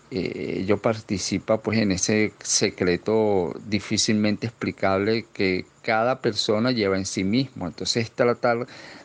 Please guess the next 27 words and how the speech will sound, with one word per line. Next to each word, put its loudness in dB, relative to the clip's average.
de 0
captar 0
eso 2
en 2
la 2
película 2
era 4
el 4
objetivo 0
prim-, -2
primordial 2
de 2
él, -2
y -2
muchas 2
veces 0
lo 2
hizo, 0
y 2
bueno, 2
lo -2
hizo -4
con, 0
con 0
celebridades. 2
Por -4
ejemplo, 0